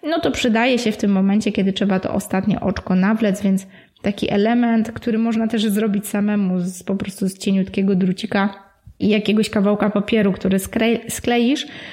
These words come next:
spokojnie można też sobie gdzieś tam, e, w pogotowiu mieć. Często może do,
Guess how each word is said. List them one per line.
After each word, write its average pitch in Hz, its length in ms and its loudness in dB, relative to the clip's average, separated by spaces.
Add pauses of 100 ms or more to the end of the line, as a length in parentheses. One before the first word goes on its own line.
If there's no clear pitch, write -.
(160)
spokojnie 254 600 0
można 233 320 2
też 214 180 -2
sobie 190 280 0
gdzieś 185 260 0
tam, 185 360 2
e, 170 220 2
w - 100 -8
pogotowiu 190 720 0 (100)
mieć. 339 300 -2 (300)
Często 392 300 0
może 285 260 2
do, 254 80 2